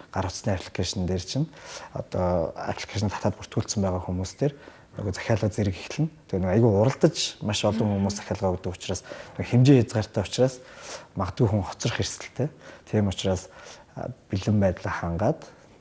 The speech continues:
Speaker 1: зорцсон байгаа хүмүүс бэлэн байдлаа хангаад 11-ний 11 цаг 11 минутанд хөсөргийн эзэн болоод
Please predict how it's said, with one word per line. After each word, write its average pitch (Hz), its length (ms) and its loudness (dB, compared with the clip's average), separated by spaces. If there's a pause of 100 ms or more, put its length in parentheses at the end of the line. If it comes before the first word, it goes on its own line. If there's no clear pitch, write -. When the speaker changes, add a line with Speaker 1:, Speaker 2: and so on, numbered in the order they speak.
(120)
Speaker 1:
зорцсон - 480 -2
байгаа 90 160 2
хүмүүс 87 240 -2
бэлэн 95 240 -2
байдлаа 85 480 -4
хангаад 82 160 -4
11-ний 87 480 -2
11 87 400 -4
цаг 92 240 -8
11 87 320 -4
минутанд 87 560 -8 (500)
хөсөргийн 98 400 0
эзэн 95 240 -2
болоод 85 320 -4